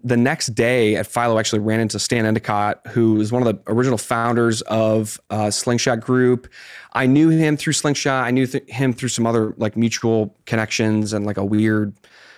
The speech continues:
thing that I was at the National Worship Leaders Conference back in, like, two thousand eight, singing in a choir with Tommy Walker that he was directing. It's a whole, that's a whole other <laughs> story. It's amazing. Um, and I walked up to Stan. I was like, "Hey, I know you. You don't really know me. Uh,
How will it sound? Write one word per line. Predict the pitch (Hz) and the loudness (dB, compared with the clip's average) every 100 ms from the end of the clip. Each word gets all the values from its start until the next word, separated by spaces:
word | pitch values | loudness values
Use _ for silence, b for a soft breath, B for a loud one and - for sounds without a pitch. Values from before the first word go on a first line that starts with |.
| B B B - | B B B -8
thing | 107 104 104 | -2 0 0
that | 104 | 0
I | |
was | 101 101 | 0 -2
at | 98 | -4
the | 87 | -4
National | 92 98 101 - | -2 -2 -4 -4
Worship | 101 - 107 | -6 -6 -4
Leaders | 101 98 | -4 -2
Conference | 104 101 104 - | -4 -4 -6 -6
back | 104 101 | -6 -6
in, | 107 | -6
like, | 104 | -8
two | - | -8
thousand | 98 104 110 | -6 -4 -4
eight, | 107 - _ | -4 -6 _
singing | - 117 110 107 | -8 -4 -4 -4
in | |
a | 80 | -8
choir | - 98 104 | -4 -2 -2
with | 104 | -4
Tommy | - 101 | -6 -6
Walker | 92 98 104 113 | -4 -4 -6 -6
that | 107 | -8
he | - - | -8 -12
was | 104 107 101 | -8 -8 -8
directing. | 92 101 - 110 | -8 -8 -10 -14
It's | - | -12
a | |
whole, | 107 104 98 | -8 -8 -8
that's | - 101 | -8 -8
a | 104 | -6
whole | 90 | -8
other | 95 101 120 | -8 -10 -10
<laughs> | 151 | -8
story. | 131 110 113 - B B B B | -4 -4 -4 -8 B B B B
It's | B 117 | B 0
amazing. | 113 113 123 - | 2 2 0 -2
Um, | 123 123 120 117 117 113 - _ _ _ - | -2 0 2 2 0 -2 -10 _ _ _ -4
and | 127 | 0
I | |
walked | 127 131 | 0 2
up | 139 120 | -2 0
to | 120 | -2
Stan. | - 123 | 0 2
I | 123 | 2
was | 120 | 0
like, | 113 | 0
"Hey, | 139 143 - | 2 0 0
I | 127 131 135 135 135 135 | -2 0 0 2 2 4
know | 131 123 | 4 4
you. | 135 208 269 277 | 2 2 0 -2
You | 135 135 | 0 2
don't | 131 117 | 2 2
really | 117 113 | 0 0
know | 104 | 0
me. | 120 180 196 196 B B B B B B - | 2 4 2 0 B B B B B B -6
Uh, | 113 113 110 107 107 | -2 0 0 0 -2